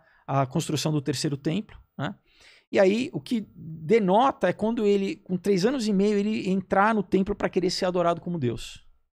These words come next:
E aí junto vem a questão da marca da besta, aí você vai ter um sistema tecnológico, né, de biossegurança de todo mundo, só que as pessoas vão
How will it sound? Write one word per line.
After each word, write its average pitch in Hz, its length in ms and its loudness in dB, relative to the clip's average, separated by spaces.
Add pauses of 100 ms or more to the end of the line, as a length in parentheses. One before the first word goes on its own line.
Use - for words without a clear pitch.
(380)
E 185 80 2
aí 202 300 4
junto 208 340 0
vem 180 260 2
a 156 100 -2
questão 131 320 -4
da 131 80 0
marca 131 240 -2
da 180 100 2
besta, 175 300 4
aí 170 40 0
você 175 120 -4
vai 170 100 0
ter 170 100 -2
um 175 80 0
sistema 170 440 -4
tecnológico, 151 800 0
né, 147 180 -4 (1000)
de 123 240 2
biossegurança 160 920 4
de 143 120 -4
todo 175 300 0
mundo, 170 420 -2
só 196 140 0
que 185 80 -4
as - 80 -4
pessoas 202 320 -2
vão 202 180 2